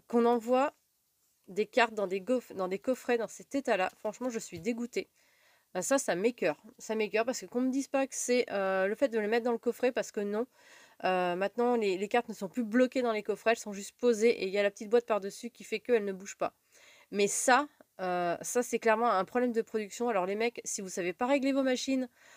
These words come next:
pour que les, les, les couteaux coupent les cartes correctement, bah je sais pas moi, euh, ch-, changez de personnel, faites quelque chose, mais, euh, il y, y a un souci quoi. Euh, voilà, enfin je sais ce que je dis, mon homme travaille dans une, dans une usine où il y a de la découpe comme ça et, euh, bah, je suis désolée mais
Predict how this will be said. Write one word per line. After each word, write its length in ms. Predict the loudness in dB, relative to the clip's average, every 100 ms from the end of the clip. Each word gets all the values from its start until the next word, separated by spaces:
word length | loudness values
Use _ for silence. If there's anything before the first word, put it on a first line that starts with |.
| -20 _
pour 160 | -4
que 80 | 0
les, 320 | 2 4 4
les, 180 | 2 0
les 160 | -2 -2
couteaux 440 | 0 2 2 0 -2 -8
coupent 200 | -4 0
les 80 | 0
cartes 200 | 0 0
correctement, 560 | 2 2 2 0 -2 -4
bah 340 | -2 0 2 0
je 80 |
sais 100 | -4
pas 160 | -4 -2
moi, 140 | -2
euh, 520 | -2 -2 -4 -6 -6 -8
ch-, 160 | -8
changez 380 | -4 -2 0 0
de 40 | 0
personnel, 420 | -2 -2 -2 -2
faites 200 | -2 -4
quelque 160 | -6
chose, 260 | -2 -2 0
mais, 280 | -2 -2 0
euh, 340 | 0 -2 -4
il 160 | -6 -8
y, 140 | -4
y 80 | 0
a 60 | 0
un 60 |
souci 300 | -2 -10 -12
quoi. 160 | -8 -10 _ _ -20 -20 -20 _ -2
Euh, 160 | 0
voilà, 260 | 2 0 0 _ _
enfin 480 | -4 -4 -4 -6 -8
je 100 | -10
sais 160 | -10
ce 60 | -6
que 120 | -4
je 60 | -2
dis, 160 | 0
mon 160 | 2 2
homme 140 | 0
travaille 380 | 0 0 2 0
dans 140 | 0
une, 260 | -4 -6 -6
dans 120 | -6
une 300 | -6 -6 -4
usine 360 | -4 -4 -4 -4
où 280 | -6 -6 -6
il 80 |
y 80 | -2
a 60 | -2
de 100 | 0
la 100 | -2
découpe 340 | -2 -4 -4
comme 140 | -4 -4
ça 260 | -2 -4 -4
et, 240 | -4 -2
euh, 400 | -2 -2 -2 -4
bah, 220 | -2 0
je 80 | -2
suis 120 | -4
désolée 320 | -8 -4 -4 -2
mais 180 | -4